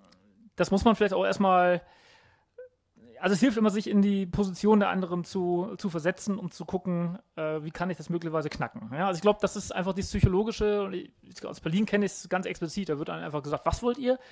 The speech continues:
Wir sollen noch ein Referendum machen, wir haben ja jetzt schon so viele Volksentscheide, dann können wir gar nichts mehr machen.“ Das kommt sofort, ne? Also die, und dann ist auch Ende, Ende der Durchsage. So, aber jetzt muss man mal einfach mal schauen, was spricht denn dafür, dieses scharfe Schwert einzuführen?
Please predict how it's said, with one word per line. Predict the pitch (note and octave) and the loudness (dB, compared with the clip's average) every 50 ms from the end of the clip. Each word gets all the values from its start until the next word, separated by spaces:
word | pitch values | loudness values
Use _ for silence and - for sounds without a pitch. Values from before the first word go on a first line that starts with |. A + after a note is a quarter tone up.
| - - - _ | -20 -20 -16 _
Wir | - E3 | -6 -4
sollen | C#3+ F3+ F#3+ | -2 -2 -2
noch | F#3+ D#3+ | -2 0
ein | F3+ | 0
Referendum | E3+ E3 - E3 - F3 G#3 A#3 A3 | 0 2 2 2 2 2 2 2 0
machen, | G#3+ A#3 A3 G#3+ G3 | 0 0 0 0 -2
wir | F#3+ | -2
haben | F3+ E3+ | -2 0
ja | D#3 | -2
jetzt | F#3 - - | -4 -4 -6
schon | G#3 F#3 | -8 -8
so | G3 | -8
viele | F3+ - G3 G3 | -8 -8 -10 -8
Volksentscheide, | - G3+ F#3+ - G3 E3+ - F#3+ F#3+ F3+ F#3 F3+ - - - - - - _ _ | -6 -6 -8 -8 -8 -6 -4 -4 -2 -2 -2 -4 -6 -10 -18 -20 -20 -20 _ _
dann | E3+ D#3+ | -4 -2
können | - G3 F#3+ | 0 0 2
wir | F#3 | 2
gar | D#3+ D#3+ D#3 | 2 2 0
nichts | D#3+ D#3 - | 0 -4 -10
mehr | B2+ B2 | -12 -12
machen.“ | B2+ B2 - D#3+ - | -14 -16 -16 -18 -10
Das | C3+ C#3+ D#3 - | -8 -6 -6 -4
kommt | - G#3 G3 - | -4 -4 -4 -4
sofort, | F3+ - - - - - _ _ _ _ _ | -8 -12 -12 -14 -16 -18 _ _ _ _ _
ne? | F#3 G#3 B3 A3+ - | -6 -6 -6 -4 -4
Also | D#3+ D#3 D#3+ D#3+ | -4 -4 -2 -4
die, | D#3 D#3+ E3 | -4 -6 -6
und | D#3 D#3+ F3 F3+ F3 E3+ F3+ | -8 -10 -10 -10 -4 -2 0
dann | F3+ F#3 | 0 0
ist | E3 | -2
auch | E3 - - | -4 -6 -4
Ende, | - E3+ D#3+ E3+ D3+ D3 C#3+ - - - - - - - - - - - - _ _ _ _ | -2 0 2 4 4 2 2 -2 -8 -18 -20 -18 -20 -20 -20 -20 -20 -20 -20 _ _ _ _
Ende | - E3 F#3 F#3 E3+ | 2 4 6 6 6
der | D#3+ | 4
Durchsage. | D3 C3+ C3+ C3 - - - - - - E3+ - - - - - - - - - _ _ | 2 0 -4 -8 -8 -12 -16 -16 -16 -18 -20 -20 -20 -20 -20 -20 -20 -20 -20 -20 _ _
So, | - A#3 G#3 D#3 - | 8 8 8 8 8
aber | - D3+ F#3 | 4 2 2
jetzt | G#3 G#3+ - | 2 4 4
muss | A#3 A#3+ - | 2 4 4
man | B3+ A#3+ A3+ | 4 4 6
mal | A#3 A#3 A3+ | 4 4 4
einfach | G#3 G3+ F#3+ G#3 | 2 2 4 4
mal | G3+ G3+ | 4 2
schauen, | - - F3+ E3+ G3 A#3 D#4 D#4 C4 F#3 - _ _ _ _ _ _ _ _ _ _ _ _ _ - - | 4 4 4 6 6 4 4 2 -2 -4 -8 _ _ _ _ _ _ _ _ _ _ _ _ _ -16 -2
was | D3 E3 F#3 - | 0 0 0 6
spricht | - - - A#3 - - | 6 6 6 6 4 4
denn | A#3 G#3 | 4 0
dafür, | E3+ C#3 - - D3+ C3 A#2+ - - - - - _ _ _ _ - - | 0 -2 -4 -6 -8 -8 -8 -10 -16 -20 -20 -20 _ _ _ _ -20 -20
dieses | A3 - F#3+ G#3+ A3+ G#3 - | -6 -2 0 0 0 0 0
scharfe | F#3+ F#3 F3+ - F#3 | 0 0 0 -2 -4
Schwert | - - F3 E3 E3 E3 E3 - - - _ _ A#3 F#3+ _ _ | -2 0 2 4 4 4 2 0 -4 -6 _ _ -20 -20 _ _
einzuführen? | - D3+ B2+ B2+ - B2 - - C#3+ C#3+ C#3 D3 | -12 -12 -12 -12 -14 -16 -16 -18 -16 -16 -18 -20